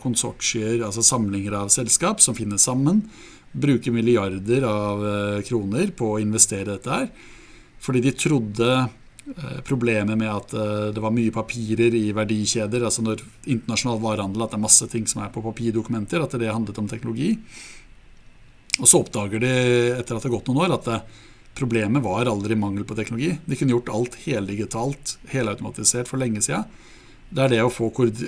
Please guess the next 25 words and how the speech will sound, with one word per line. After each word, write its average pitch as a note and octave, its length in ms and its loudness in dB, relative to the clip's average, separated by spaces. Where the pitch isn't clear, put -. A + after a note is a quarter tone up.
eh, A#2+ 320 0
koordinert A#2+ 680 0
mellom, G#2+ 540 0
eh, A2 160 -2
konkurrerende A2 600 0
aktører, A2 400 -2
få B2+ 120 -4
konkurrerende A2+ 520 0
aktører G#2+ 340 -6
til A#2+ 100 -4
å A#2 40 4
samarbeide G2+ 540 -2
og A#2 60 -2
finne A2+ 180 -4
en G#2+ 100 -8
felles A2 320 -2
standard. B2 380 -2
Eh, B2+ 120 -2
og C3+ 140 0
det A#2+ 80 8
å B2+ 120 8
s-, - 160 4
slappe - 480 4
noen A#2 200 2
ny A2+ 380 2